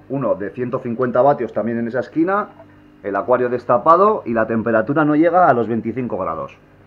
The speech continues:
Supongo que será por el tema plantas que producirán más calor, pues por el tema peces,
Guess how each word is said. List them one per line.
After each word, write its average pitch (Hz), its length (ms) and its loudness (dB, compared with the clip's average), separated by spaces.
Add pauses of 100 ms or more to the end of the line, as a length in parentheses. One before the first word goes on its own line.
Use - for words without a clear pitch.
(1000)
Supongo 156 420 2
que 156 80 2
será 156 300 4
por 110 140 -2
el 104 120 -6
tema 135 260 -2
plantas 151 380 -2
que 104 100 -12
producirán 104 420 -8
más 123 180 -6
calor, 208 520 2 (140)
pues 101 200 -14
por 101 180 -6
el 92 120 -8
tema 120 260 -2
peces, 185 680 -2